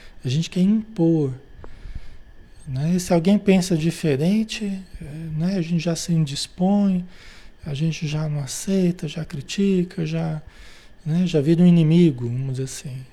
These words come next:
Mas Jesus não procedia assim, né? Ele expôs a sua doutrina de confiança no divino poder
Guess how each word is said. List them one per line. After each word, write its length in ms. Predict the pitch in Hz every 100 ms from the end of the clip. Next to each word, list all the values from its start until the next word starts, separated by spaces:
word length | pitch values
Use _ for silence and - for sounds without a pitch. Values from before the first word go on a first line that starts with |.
| - - _ - - - - -
Mas 140 | 143
Jesus 360 | 139 151 143 143
não 100 | 175
procedia 640 | 180 190 180 202 156 170
assim, 420 | 180 175 - 143 135 127 -
né? 220 | 143 196 - - - -
Ele 200 | - 135
expôs 760 | 151 - - 170 170 196 196 170
a 60 |
sua 280 | 156 - 151
doutrina 800 | 139 139 131 - 147 160 156 156 - - - - - - - - -
de 120 | 123 131
confiança 1120 | 165 147 - 147 147 151 151 151 147 - 151
no 160 | 143 135
divino 320 | 127 139 135
poder 680 | 143 127 123 139 165 175